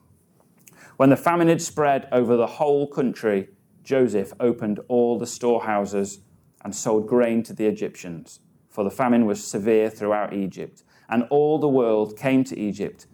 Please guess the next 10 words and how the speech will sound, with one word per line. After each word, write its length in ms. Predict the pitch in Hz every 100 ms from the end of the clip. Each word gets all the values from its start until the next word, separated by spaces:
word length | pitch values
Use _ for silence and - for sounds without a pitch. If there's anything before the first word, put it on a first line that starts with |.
| -
to 120 | 117
buy 260 | - 107 104
grain 540 | 117 117 120 120 120
from 220 | 117 107
Joseph, 540 | 104 104 98 90 82 - _ _
because 260 | - 214 214
the 60 |
famine 460 | - 123 107 90 90
was 220 | 107 -
severe 600 | 120 98 113 104 92 87